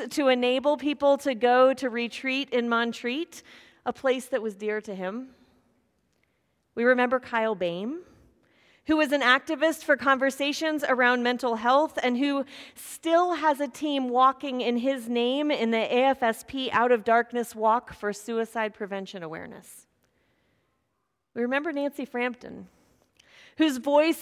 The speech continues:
graced this space for so many years and who is enabling musicians to continue to bless us with beauty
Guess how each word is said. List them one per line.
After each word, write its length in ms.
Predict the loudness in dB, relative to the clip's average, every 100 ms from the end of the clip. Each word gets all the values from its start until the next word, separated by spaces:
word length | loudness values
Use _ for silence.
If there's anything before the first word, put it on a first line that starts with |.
| -2
graced 520 | 4 4 2 -6 -2
this 240 | -2 -2 -10
space 520 | -14 -4 -2 -2 -6 0
for 160 | 0
so 200 | 4 2
many 240 | 4 2 -2
years 520 | -4 0 0 0 0
and 180 | -2 -2
who 140 | 0
is 160 | -2 -2
enabling 760 | -2 -2 -2 -2 0 0 -2 -2
musicians 840 | -2 -4 -4 -6 -4 -4 -4 -8
to 100 | -14
continue 720 | -8 -6 -6 -6 -6 -4 -6
to 220 | -6 -8
bless 420 | -4 -2 -2 -4
us 260 | -8 -8 -10
with 240 | -10 -10 -10
beauty 580 | -6 -6 -4 -6 -6